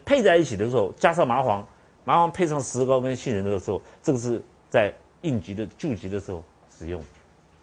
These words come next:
好，那这个麻杏甘蔗汤本身没有大热，所以你不用担心它。也就是说，你如果病人发烧，就你开出来的处方居然是麻杏甘蔗汤，你开错处方。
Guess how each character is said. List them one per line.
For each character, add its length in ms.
好， 220
那 180
这 240
个 80
麻 160
杏 140
甘 160
蔗 60
汤 200
本 160
身 140
没 80
有 100
大 200
热， 220
所 80
以 40
你 60
不 120
用 140
担 200
心 180
它。 220
也 100
就 100
是 100
说， 280
你 120
如 100
果 100
病 160
人 120
发 200
烧， 300
就 140
你 120
开 180
出 120
来 60
的 160
处 220
方 200
居 120
然 160
是 120
麻 180
杏 140
甘 140
蔗 40
汤， 160
你 180
开 140
错 180
处 180
方。 280